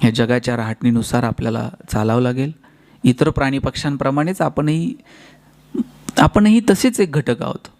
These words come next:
फक्त आपण आपल्या बुद्धिचातुर्याच्या जोरावरती, संशोधनाच्या जोरावरती, ज्ञानाच्या जोरावरती आपलं, आपलं जगणं थोडंसं इतर प्राणीपक्ष्यांच्या तुलनेत सोपं केलं आहे. यापेक्षा काय? त्यांना जशा मर्यादा आहेत, तशाच आपल्यालाही मर्यादा आहेत.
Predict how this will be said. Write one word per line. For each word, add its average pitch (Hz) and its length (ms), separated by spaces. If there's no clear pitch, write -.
फक्त 147 220
आपण 180 260
आपल्या 170 240
बुद्धिचातुर्याच्या 143 840
जोरावरती, 131 600
संशोधनाच्या 127 680
जोरावरती, 123 600
ज्ञानाच्या 123 480
जोरावरती 120 720
आपलं, 131 300
आपलं 127 220
जगणं 123 360
थोडंसं 123 340
इतर 139 200
प्राणीपक्ष्यांच्या 127 840
तुलनेत 120 240
सोपं 120 400
केलं 113 200
आहे. 135 80
यापेक्षा 131 420
काय? 113 420
त्यांना 127 240
जशा 123 260
मर्यादा 113 380
आहेत, 139 140
तशाच 208 240
आपल्यालाही 202 440
मर्यादा 165 380
आहेत. - 220